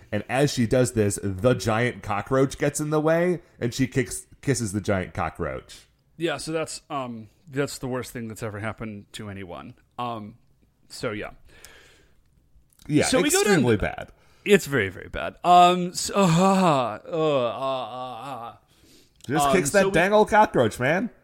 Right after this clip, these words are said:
Speaker 1: What can
Speaker 2: Yeah,
Speaker 1: I do?
Speaker 2: she sure, uh, so, um, bleh. So we go from there, we go down to Earth. We go down to Pegasus Motors and, or no, we don't. I'm sorry. It's, um, Yoku.
Speaker 1: We go,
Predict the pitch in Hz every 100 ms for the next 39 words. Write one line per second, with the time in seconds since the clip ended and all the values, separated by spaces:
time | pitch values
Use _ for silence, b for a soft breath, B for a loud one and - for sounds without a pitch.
0 | _ - - 175 196 202 - 214 - 226
1 | 196 - - 185 160 123 107 107 - 202
2 | 151 123 156 165 160 160 160 156 156 -
3 | b b b b 123 175 165 113 104 b
4 | b b - - 220 208 220 226 220 269
5 | 320 254 240 139 143 143 170 160 131 92
6 | - 127 127 135 127 - 185 165 - 131
7 | 127 131 127 147 - - 156 170 160 156
8 | 156 131 _ _ _ _ _ - 202 262
9 | 233 190 - 156 175 143 101 - 160 156
10 | - 156 143 135 123 110 107 - _ 151
11 | 165 - 98